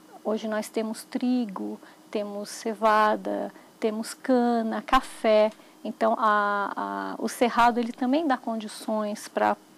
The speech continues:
produção de grãos e, e, e, e pra pecuária leiteira também, pra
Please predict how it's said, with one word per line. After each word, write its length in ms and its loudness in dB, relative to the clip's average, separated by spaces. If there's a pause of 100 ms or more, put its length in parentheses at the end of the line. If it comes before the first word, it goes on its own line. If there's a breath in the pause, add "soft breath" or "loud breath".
(200)
produção 540 -4
de 100 -12
grãos 640 -2 (420 loud breath)
e, 40 -4 (760)
e, 40 -10
e, 800 -8
e 40 -14
pra 140 -4
pecuária 640 -2
leiteira 520 -4
também, 360 -6
pra 220 -4